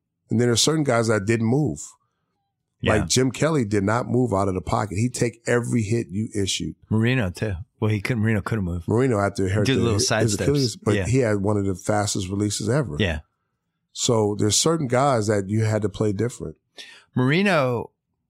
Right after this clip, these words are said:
Speaker 2: the scariest of my lifetime is still Elway one A, Marino one B, 'cause both, just 'cause they killed the Patriots forever.
Speaker 1: Right.
Speaker 2: But Marino, the release, it was just, once he got in the groove, it just, you just felt helpless.
Speaker 1: This one time I was hitting Marino,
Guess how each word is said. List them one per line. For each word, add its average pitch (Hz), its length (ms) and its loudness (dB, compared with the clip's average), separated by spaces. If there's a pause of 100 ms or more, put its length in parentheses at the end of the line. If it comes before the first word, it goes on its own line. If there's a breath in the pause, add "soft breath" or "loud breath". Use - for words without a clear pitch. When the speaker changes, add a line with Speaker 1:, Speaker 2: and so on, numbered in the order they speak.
(340)
Speaker 2:
the 127 220 -2
scariest 160 600 2
of 120 120 -2
my 117 200 2
lifetime 107 600 2
is 98 140 0
still 95 500 0 (100)
Elway 113 320 2
one 101 240 2
A, 95 140 0
Marino 92 380 0
one 87 200 0
B, 90 440 -4
'cause 107 180 -2
both, - 360 -2
just - 300 0
'cause 113 200 0
they 101 120 0
killed 107 260 0
the 90 60 -4
Patriots 98 540 -2
forever. 95 680 -2 (100)
Speaker 1:
Right. 76 300 -6 (180)
Speaker 2:
But 120 140 0
Marino, 123 420 2
the 107 140 2
release, 107 520 0
it 110 60 -2
was 95 160 -2
just, - 360 -2
once 117 260 0
he 135 60 0
got 120 200 2
in 113 60 2
the 107 80 2
groove, 120 400 2
it 101 120 0
just, - 280 -2
you 107 100 0
just 95 220 -2
felt 85 220 -2
helpless. 85 460 -2
Speaker 1:
This - 200 -2
one 120 220 2
time 110 280 0
I 98 60 2
was 92 180 0
hitting 95 200 0
Marino, 92 640 -2